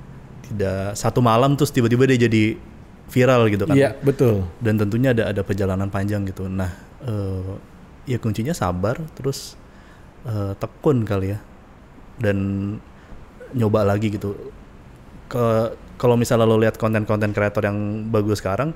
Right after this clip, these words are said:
Speaker 1: dia juga awal-awalnya juga kualitasnya juga nggak ini
Speaker 2: Betul.
Speaker 1: juga gitu. Tapi kan
Speaker 2: Berangkat dari proses ya?
Speaker 1: Iya, berangkat dari proses. Habis itu dia, dia yakin apa, bahwa apa yang dia lakukan,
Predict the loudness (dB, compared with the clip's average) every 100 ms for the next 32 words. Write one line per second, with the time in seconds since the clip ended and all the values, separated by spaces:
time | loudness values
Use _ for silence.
0 | -10 -20 -20 -14 -2 2 4 4 4 2
1 | 2 4 4 2 -2 -10 -20 -20 -18 -4
2 | 0 0 0 0 0 2 0 0 -2 0
3 | 4 4 4 2 -2 -6 -4 -2 -2 -2
4 | 0 2 4 4 4 4 4 2 2 0
5 | 0 4 4 4 2 2 0 -2 -4 -2
6 | -2 -2 -4 -2 -2 -2 -2 0 2 0
7 | 0 2 4 2 -2 -2 -2 -2 0 0
8 | 0 0 0 2 2 0 -2 -4 -4